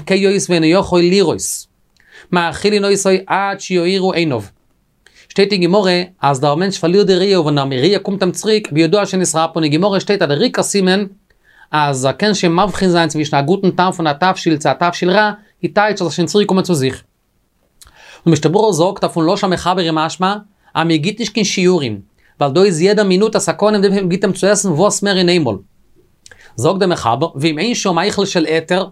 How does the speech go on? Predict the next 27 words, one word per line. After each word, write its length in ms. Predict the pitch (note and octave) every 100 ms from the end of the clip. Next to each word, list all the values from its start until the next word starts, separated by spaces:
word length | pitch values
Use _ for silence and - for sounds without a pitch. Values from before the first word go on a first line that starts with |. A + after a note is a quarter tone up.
| -
עס 180 | B2+ C#3+
איז 80 | C3
אויך 240 | F#3 D#3+ D3+
בולמוס, 460 | F3+ F#3+ F#3 - _ _ -
מאכילין 640 | E3+ D#3+ - F3+ F#3+ F#3+
אוסו 280 | F#3 F3+ F#3 F3+
מייכל 460 | E3+ F#3 F3+ F#3 F#3
איסו. 260 | G#3+ - D3 - _ -
און 60 | C3+
דאס 160 | C3
איז 80 | D3+
נישט 120 | D3
גאר 140 | D3+ D3
טאג 240 | D3+ D3
א 100 | D#3
גאנצע, 340 | D#3 G#3+ G#3+ D3
און 80 |
נישט 160 | E3+ -
נאר 80 | G3
יום 80 | F3
כיפור, 260 | D#3+ C#3+
מיר 100 | C#3
קענען 160 | E3+ D#3+
גערן 120 | E3
מאל 80 | E3
חולות 260 | F3 E3+
אסורות. 340 | E3+ A3 D#3+